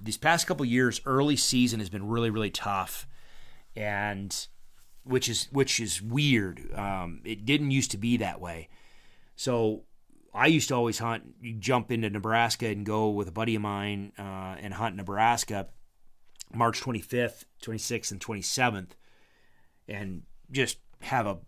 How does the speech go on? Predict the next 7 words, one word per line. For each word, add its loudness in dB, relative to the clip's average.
have -6
a -8
blast. 2
And 0
we'd -4
go 4
home 2